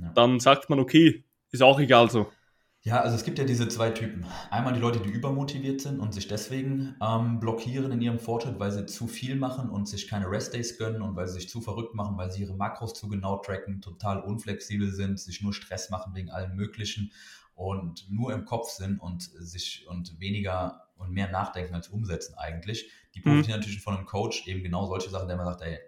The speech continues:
Speaker 1: chill mal, fahr mal runter, ist alles gut, schau dir den letzten, den Fortschritt der letzten drei Monate an, wir sind genau auf Kurs, dieser eine Rest-Day mehr wird uns jetzt wahrscheinlich mehr nach vorne bringen, als nach hinten werfen, passt
Speaker 2: Mhm.
Speaker 1: alles.“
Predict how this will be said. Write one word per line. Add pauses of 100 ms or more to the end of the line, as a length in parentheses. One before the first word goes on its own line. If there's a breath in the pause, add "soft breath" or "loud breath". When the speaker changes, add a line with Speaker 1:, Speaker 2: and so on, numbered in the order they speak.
(140)
Speaker 1:
chill
mal, (100)
fahr
mal (160)
runter, (300 soft breath)
ist
alles
gut,
schau
dir
den
letzten,
den
Fortschritt
der
letzten
drei
Monate
an,
wir
sind
genau
auf
Kurs, (360 soft breath)
dieser
eine
Rest-Day
mehr
wird
uns
jetzt
wahrscheinlich
mehr
nach
vorne
bringen,
als
nach
hinten
werfen, (380 soft breath)
passt
Speaker 2:
Mhm.
Speaker 1:
alles.“